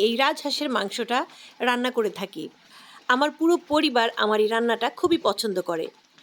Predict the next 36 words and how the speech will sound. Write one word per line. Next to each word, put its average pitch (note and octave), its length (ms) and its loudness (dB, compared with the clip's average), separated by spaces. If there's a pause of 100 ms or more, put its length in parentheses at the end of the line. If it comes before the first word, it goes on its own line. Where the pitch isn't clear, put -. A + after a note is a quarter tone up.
(140)
especially E4+ 640 2
আমার A#3+ 220 2
শাশুড়ি B3 440 -2
তো D#4 220 0
আমার A3+ 220 0
হাতের A3 280 2
এই G#3 80 4
রান্নাটা F#3 400 -4
খুবই B3+ 280 -2
পছন্দ F3+ 420 -6
করে। E3 300 -8 (420)
তাহলে C#4+ 220 2
চলো C#4+ 300 2
তোমাদের A#3 340 0
সাথে A3 220 -6
পুরো F4+ 300 4
রেসিপিটা B3 540 -2
এখন A#3+ 240 -4
শেয়ার E3+ 320 0
করি। E3+ 300 -8 (180)
আর E4 200 4
হ্যাঁ, F3 200 -2 (360)
রান্না C4+ 300 2
শুরুর E4+ 320 2
আগে A3+ 340 -2 (200)
একটা C4 180 -2
গুরুত্বপূর্ণ E4 600 0
কথা B3 220 0
বলে E3+ 220 -2
নিই। E3 180 -10 (560)
যারা C#4+ 200 2
এই D#4 240 0
মুহূর্তে F#4 320 2
আমাকে C#4 240 0
দেখছো G#3 420 0
নতুন, A#3 500 2